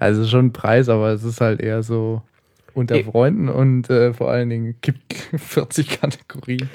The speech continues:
Speaker 2: Ich meine, das ist ja fast eine Würdigung für Remix-Künstler, so, wenn man für diese Zusammenstellung von Musik quasi einen Grammy kriegen kann.
Speaker 1: Ich
Speaker 2: Aber das finde ich
Speaker 1: weiß,
Speaker 2: auch ein
Speaker 1: dass er
Speaker 2: bisschen
Speaker 1: für die Zusammenstellung des Soundtracks einen Grammy bekommen hat. Für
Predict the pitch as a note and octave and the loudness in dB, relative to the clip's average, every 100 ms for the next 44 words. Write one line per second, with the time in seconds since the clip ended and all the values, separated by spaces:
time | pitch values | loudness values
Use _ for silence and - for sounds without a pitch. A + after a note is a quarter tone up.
0 | - C#3+ C3+ C3 B2+ C3+ C#3 A#2 A#2 A#2+ | -4 2 4 4 2 2 0 -2 2 2
1 | C3+ A#2+ A#2+ - A#2 A#2 E3+ B2+ - - | 2 2 0 -2 0 2 2 0 -2 -2
2 | A#2 - - - - - - - - - | -2 -2 -6 -4 -4 -4 -4 -4 -4 -4
3 | - - - - - - A2+ B2+ - A#2 | -4 -2 -2 -6 -8 -2 0 2 2 2
4 | A#2+ - - C#3 A#2 A#2+ - - C#3 C#3 | 0 -2 -2 -2 -2 -4 -4 -4 -4 0
5 | D#3 B2+ - - - G#2+ G#2+ - - A2+ | 2 2 0 -4 -4 -2 -4 -4 0 2
6 | G#2+ - - - - - C#3 D3 B2+ A#2+ | 2 0 -4 -4 0 4 4 4 2 4
7 | A2 A#2 A2 - F#2+ G2 C3 - A#2 A2 | 2 2 0 0 2 4 4 4 4 4
8 | A2+ - - G2 G2+ - - - - - | 2 -2 -4 -2 -2 -4 -8 -10 -10 -8
9 | - - - - - A#2 C3+ - - | -8 -8 -10 -12 -10 -10 -12 -14 -10